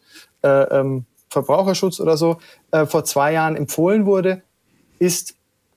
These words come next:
dass man den, den, die Höhe der Steuer am Zuckergehalt der Getränke orientiert und die eher, die Adressaten eher die Unternehmen sind. Und im Idealfall ist es in dem Fall so, wie es auch eben in Großbritannien gemacht wurde, dass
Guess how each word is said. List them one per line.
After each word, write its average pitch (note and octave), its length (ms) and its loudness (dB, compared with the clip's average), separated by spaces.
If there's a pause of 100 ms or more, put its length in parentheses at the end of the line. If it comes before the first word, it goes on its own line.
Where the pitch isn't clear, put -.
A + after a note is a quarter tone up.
(480)
dass D3+ 200 0
man D#3 260 0
den, D3 460 -2
den, C#3 400 -4
die D3 280 -4
Höhe F3 220 2
der D#3 140 2
Steuer F3 640 0 (640)
am C#3 380 -2
Zuckergehalt B2+ 680 -2
der C3 80 0
Getränke C3 440 -6
orientiert B2 680 -10 (400)
und F3+ 240 2
die F#3 180 -2 (160)
eher, F#3+ 460 2 (240)
die F3 100 2
Adressaten D3+ 540 0
eher D3+ 140 2
die C#3+ 100 -6
Unternehmen C#3 600 0
sind. - 300 -10 (120)
Und D#3 120 -2
im E3 100 2
Idealfall D#3+ 680 2
ist D#3 120 -2
es D3 140 -4
in D3+ 180 -4
dem F3 200 2
Fall C3 280 -2
so, C3 360 -2
wie C#3+ 60 0
es C3+ 60 -2
auch C3+ 160 0
eben C3+ 140 0
in C3 80 -4
Großbritannien C3+ 560 -2
gemacht E3+ 360 -2
wurde, F3+ 320 0 (800)
dass - 360 0